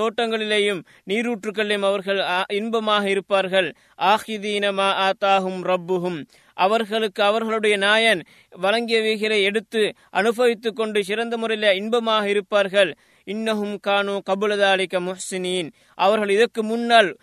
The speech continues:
நலவு செய்யக்கூடியவர்களாக, உபகாரம் செய்யக்கூடியவர்களாக இருந்திருக்கின்றார்கள். "கானு கலீலம் மினல் லைலி மா யஹ்ஜஊன்", அவர்கள் இரவு நேரத்திலே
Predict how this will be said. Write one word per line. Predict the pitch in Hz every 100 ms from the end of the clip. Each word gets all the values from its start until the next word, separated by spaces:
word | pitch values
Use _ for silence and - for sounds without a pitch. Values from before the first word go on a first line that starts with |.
| _ 175
நலவு | 196 247 254
செய்யக்கூடியவர்களாக, | 226 220 196 220 208 214 190 202 202 190 190
உபகாரம் | 180 190 226 220 214 196
செய்யக்கூடியவர்களாக | 202 196 202 196 202 202 196 190
இருந்திருக்கின்றார்கள். | 196 190 185 185 185 180 170 180 147 _ _ _ _ 185
"கானு | 196 214 202 196 190
கலீலம் | 190 208 202 190
மினல் | 190 190 185
லைலி | 202 196 185
மா | 185
யஹ்ஜஊன்", | 185 180 175 175 170 185 160 - _ -
அவர்கள் | 180 202 214 202
இரவு | 185 196 240 233
நேரத்திலே | 226 220 202 208 208